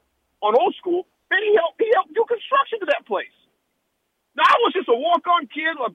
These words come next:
got beat up every day in practice. I actually painted stairs in that stadium. So those are things that you have to understand why that's important. Because if you don't value your history, if you don't value those who came before you,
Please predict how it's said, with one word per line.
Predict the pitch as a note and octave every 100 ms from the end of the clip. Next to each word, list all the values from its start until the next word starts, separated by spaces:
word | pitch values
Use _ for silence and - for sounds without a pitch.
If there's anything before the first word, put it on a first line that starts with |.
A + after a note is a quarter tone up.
| _
got | A3+ G#3
beat | G#3 F4
up | F4 - D4
every | C#4+
day | C#4
in | C4
practice. | C#4+ C4 A#3+ D#3+ _ _ _ -
I | - -
actually | - G4
painted | - G4 G#4 E4 _
stairs | F#4+ F#4+ G4 D#4
in | D#4+
that | C#4 -
stadium. | C#4 A#3 D3 - _ _ _ _ _ _ _ _ _ _ _ _ _ _ _ _ _ _ _ -
So | F#4
those | C#4 G4+ G#4
are | F#4 -
things | E4+ D#4+ A#3
that | C#4
you | C4+
have | C4+ B3
to | C4 F#3
understand | A3+ A3+ - - D#4+ G4 E4+ G#3 G3 _ _ _
why | - B3 G4+ F4+
that's | - -
important. | C4+ A3 - E4+ F4+ G#3+ - _ -
Because | A#3+ D#4 C4
if | B3
you | B3+
don't | F#3+ F4+ F#4 A#3+ D4+
value | F4+ F#4+ E4+
your | C4 B3
history, | F#3+ G#3+ - - F3+ - -
if | A#3+
you | D#4+
don't | F#4 D4+ G#3 D4
value | E4 F4+ E4+
those | B3+ A#3
who | B3
came | - A3+ G#3
before | F#3+ G3 G3
you, | G3